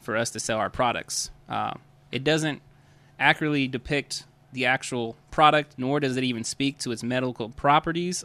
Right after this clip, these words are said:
of the strain. And if we're talking about medical marijuana, that's what we should be talking about. We should not be talking about what gets you the absolute highest. And I get there's a whole market for that.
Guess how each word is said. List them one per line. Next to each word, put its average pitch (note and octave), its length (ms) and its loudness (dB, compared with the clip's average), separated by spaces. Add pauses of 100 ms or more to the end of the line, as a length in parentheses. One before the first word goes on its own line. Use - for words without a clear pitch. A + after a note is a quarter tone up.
(120)
of - 100 0
the D#3 60 -2
strain. F3 440 0 (440)
And B2 100 -2
if A#2+ 80 -6
we're E3 80 0
talking D#3+ 280 0
about C#3 240 2
medical C3+ 320 -2
marijuana, C#3+ 460 2
that's B2+ 220 -2
what B2 120 -4
we B2 80 -2
should A#2 140 -6
be A2+ 100 -6
talking A2+ 320 -4
about. G#2 180 -8
We B2+ 100 -4
should C#3+ 160 -4
not C3+ 180 2
be C3 80 -4
talking C#3 320 0
about A2+ 360 0 (460)
what C3 260 2
gets C3+ 260 -2
you C3 100 0
the A#2 180 -2
absolute A#2 480 -2
highest. A2 640 0 (160)
And A2+ 160 0
I C#3+ 80 4
get F3 260 0
there's D#3 200 0
a C#3+ 80 2
whole E3 200 2
market D#3 360 0
for G#2 140 -6
that. G#2+ 280 -6